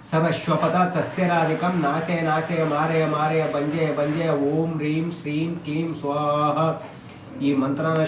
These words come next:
ಶುದ್ಧಿ ಮಾಡ್ಕೊಂಡು, ಸಿದ್ಧಿ ಮಾಡ್ಕೊಂಡು, ಇದನ್ನ ನಡ್ಸ್ಕೊಂಡು ಹೋದ್ರೆ ಜೀವನದಲ್ಲಿ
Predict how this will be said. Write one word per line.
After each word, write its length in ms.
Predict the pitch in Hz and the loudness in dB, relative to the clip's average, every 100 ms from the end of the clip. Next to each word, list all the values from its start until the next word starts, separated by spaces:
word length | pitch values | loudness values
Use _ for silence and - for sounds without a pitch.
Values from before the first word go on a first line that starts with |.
| - | 0
ಶುದ್ಧಿ 260 | 139 165 | -2 0
ಮಾಡ್ಕೊಂಡು, 400 | 165 151 - 160 | 2 2 0 -2
ಸಿದ್ಧಿ 340 | - 135 160 160 | -2 -4 0 0
ಮಾಡ್ಕೊಂಡು, 440 | 151 143 156 160 | 0 0 -2 -2
ಇದನ್ನ 360 | 156 147 143 135 | 0 0 2 0
ನಡ್ಸ್ಕೊಂಡು 400 | 123 - 160 151 | -2 -2 -2 0
ಹೋದ್ರೆ 460 | 143 160 202 - - - - - - - - - | 0 0 0 -4 -14 -16 -18 -18 -16 -14 -12 -2
ಜೀವನದಲ್ಲಿ 680 | 156 180 175 170 180 226 - | 4 4 4 4 4 2 -2